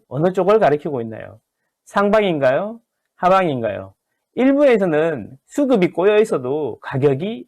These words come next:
안 오를 수 있다, 이런 주장까지 하는데요. 예, 일시적으로는 오르지 않을 수도 있습니다. 하지만 매매를 하지 않으면 공급이 부족한 상태에서 전세나 월세에 거주하게 되고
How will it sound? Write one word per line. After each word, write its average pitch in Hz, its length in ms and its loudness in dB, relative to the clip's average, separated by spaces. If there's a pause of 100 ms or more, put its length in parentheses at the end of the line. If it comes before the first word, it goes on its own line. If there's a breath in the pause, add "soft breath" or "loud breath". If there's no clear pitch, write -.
(120)
안 156 440 -4
오를 175 200 2
수 185 120 -8
있다, - 540 -8
이런 240 320 2
주장까지 202 460 0
하는데요. 143 680 -4 (220)
예, 180 100 4
일시적으로는 196 1000 2
오르지 175 300 0
않을 139 180 0
수도 151 160 -6
있습니다. 113 540 -10 (160)
하지만 190 720 0
매매를 240 440 4
하지 294 180 -2
않으면 139 760 -2
공급이 180 400 0
부족한 196 360 -2
상태에서 165 640 -6 (100)
전세나 202 720 2
월세에 214 460 4
거주하게 143 460 0
되고 139 380 -6